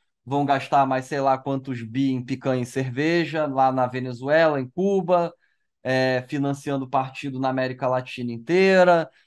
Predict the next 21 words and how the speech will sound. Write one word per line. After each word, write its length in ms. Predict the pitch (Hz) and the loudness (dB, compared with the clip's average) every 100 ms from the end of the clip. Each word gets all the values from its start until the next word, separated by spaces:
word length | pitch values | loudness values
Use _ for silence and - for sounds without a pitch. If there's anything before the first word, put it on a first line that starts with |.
| _ _ | _ _
et 160 | 135 143 | -4 -4
cetera, 600 | - 196 208 208 196 185 | 0 4 4 2 -2 -2
e 80 | 170 | -4
outras 320 | 165 160 156 | -4 -4 -2
aventuras, 680 | 151 175 175 196 226 311 - _ _ _ | 0 -2 -4 -4 -4 -4 -6 _ _ _
até 220 | 220 220 240 | -4 0 4
a 60 | |
hora 180 | 190 190 | 4 4
que 80 | 208 | 0
a 40 | |
conta 320 | 202 196 190 | 0 -2 0
chega, 400 | 196 - 208 214 | -2 0 0 2
a 40 | 208 | 2
explosão 440 | 196 190 175 170 | 0 -4 -4 -4
de 120 | 160 | -4
déficit 360 | 160 160 - 156 | -2 -2 -4 -16
fiscal 420 | 160 151 - 147 | -12 -6 2 2
é 40 | 143 | 4
uma 160 | 151 | 2
variável 640 | 147 147 147 135 123 123 123 | 2 2 4 2 2 -4 -12
que 360 | - 185 156 | -6 -4 -4